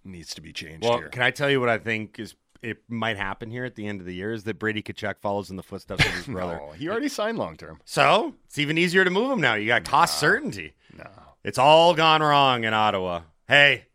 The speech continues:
Speaker 2: there's already a template for how the Tkachuks exit
Speaker 1: No, yeah,
Speaker 2: Canadian
Speaker 1: and,
Speaker 2: cities.
Speaker 1: and, and he can't do that because he's signed long-term. They can just be like, "Uh, no, we're not gonna trade you.
Speaker 2: I've
Speaker 1: You're
Speaker 2: never
Speaker 1: here."
Speaker 2: seen any young star player that becomes dissatisfied with his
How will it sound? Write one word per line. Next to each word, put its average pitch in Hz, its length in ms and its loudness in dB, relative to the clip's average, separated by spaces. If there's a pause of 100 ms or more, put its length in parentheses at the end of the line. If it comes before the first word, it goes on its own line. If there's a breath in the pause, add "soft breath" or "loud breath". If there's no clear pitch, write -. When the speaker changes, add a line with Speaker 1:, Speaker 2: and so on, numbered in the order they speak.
(120)
Speaker 2:
there's 117 160 -6
already 131 260 2
a 117 40 -2
template 113 480 -6
for 95 380 -8
how 107 160 -6
the 98 100 -8
Tkachuks - 640 -12
exit - 360 -14
Speaker 1:
No, 156 140 -16
yeah, 156 80 -14
Speaker 2:
Canadian 135 520 0
Speaker 1:
and, 104 100 -6
Speaker 2:
cities. 143 400 -2
Speaker 1:
and, 123 60 -6
and 123 100 -6
he 143 120 -8
can't 135 300 -10
do 120 200 -4
that 80 360 -8 (140)
because 95 540 -8
he's 104 260 -12
signed 104 320 -8
long-term. 107 400 -8
They 92 100 -8
can 104 140 -10
just 95 160 -12
be 101 80 -6
like, 98 200 -6
"Uh, 113 220 0 (240 loud breath)
no, 110 580 2
we're 95 200 -10
not 104 240 -4
gonna 101 180 -8
trade 101 300 -6
you. 82 160 -10
Speaker 2:
I've 165 140 4
Speaker 1:
You're - 80 0
Speaker 2:
never 190 180 4
Speaker 1:
here." 208 100 0
Speaker 2:
seen 180 160 0
any 147 220 4
young 135 500 -2
star 123 400 2
player 113 480 0
that 101 300 -4 (180)
becomes 113 320 -6
dissatisfied 101 800 -4
with 92 220 -8
his 90 420 -10